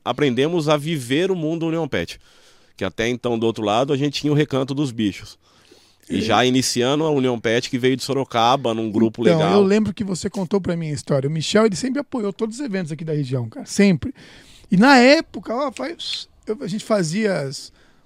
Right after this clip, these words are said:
Speaker 2: os eventos da Romaria dos Cavaleiros de São Jorge, os eventos lá na Ípica, na antiga
Speaker 1: Já fiz
Speaker 2: Ípica.
Speaker 1: flâmula, já.
Speaker 2: Cê, cê, sempre,
Speaker 1: Eu
Speaker 2: sempre
Speaker 1: continuo até
Speaker 2: apoiando,
Speaker 1: hoje, isso é
Speaker 2: sempre
Speaker 1: bom.
Speaker 2: ajudando. E não só no nicho sertanejo. Todo tipo de ação,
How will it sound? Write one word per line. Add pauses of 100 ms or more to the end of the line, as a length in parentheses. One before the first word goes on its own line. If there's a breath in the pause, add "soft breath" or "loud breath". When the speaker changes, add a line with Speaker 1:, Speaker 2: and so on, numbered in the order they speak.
(120)
Speaker 2:
os
eventos
da
Romaria
dos
Cavaleiros
de
São
Jorge,
os
eventos
lá
na
Ípica,
na
antiga
Speaker 1:
Já
fiz
Speaker 2:
Ípica.
Speaker 1:
flâmula,
já.
Speaker 2:
Cê,
cê,
sempre,
Speaker 1:
Eu
Speaker 2:
sempre
Speaker 1:
continuo
até
Speaker 2:
apoiando,
Speaker 1:
hoje,
isso
é
Speaker 2:
sempre
Speaker 1:
bom.
Speaker 2:
ajudando.
E
não
só
no
nicho
sertanejo. (640 soft breath)
Todo
tipo
de
ação,